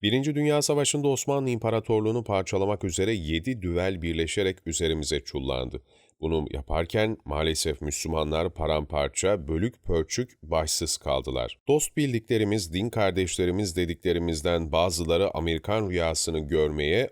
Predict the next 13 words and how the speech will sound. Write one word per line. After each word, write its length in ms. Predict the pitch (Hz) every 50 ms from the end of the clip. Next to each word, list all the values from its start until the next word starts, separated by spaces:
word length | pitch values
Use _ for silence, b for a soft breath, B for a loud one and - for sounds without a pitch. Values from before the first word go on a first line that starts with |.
| _ _
Amerika'yı 540 | - 76 73 76 92 113 110 - 101 101 98
sevmeye 500 | - - 104 98 92 92 92 92 90 85
devam 400 | 90 82 78 73 78 71 67 65
ettiler. 500 | 65 64 - - 67 65 64 62 62 - b b b b b
İkinci 340 | 98 - 147 151 147 160
Dünya 280 | 151 156 151 151 147 147
Savaşı'nda 480 | - - 135 131 127 120 - 131 131 131
yüz 240 | 123 113 98 95
binlerce 420 | 113 113 113 110 113 117 107 107 104
insanı 360 | 101 98 92 - 110 117 98
atom 360 | 80 90 - 123 123 120 110
bombasıyla 560 | 95 98 95 95 95 92 - - 123 113 98
öldürdüler. 640 | 82 78 76 65 80 71 64 - 69 65 64 65 -